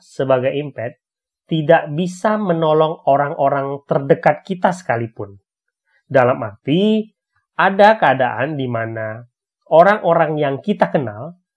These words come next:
dan orang-orang yang kita mau tolong, tetapi kita tidak punya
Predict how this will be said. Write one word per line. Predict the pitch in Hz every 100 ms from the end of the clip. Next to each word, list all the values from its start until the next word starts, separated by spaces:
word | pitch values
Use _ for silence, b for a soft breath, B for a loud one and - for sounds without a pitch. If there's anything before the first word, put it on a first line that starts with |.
| _ _ _
dan | 139 131 143 170
orang-orang | 160 170 202 208 190 160 156 151
yang | 139 139 135 131 _
kita | 226 220 - 277
mau | 233 180 185 185
tolong, | 214 156 110 147 240 _ _ _ _ _ _ _ _ 175
tetapi | 180 180 247
kita | 220 240
tidak | 233 170 -
punya | 175 165 160 156 156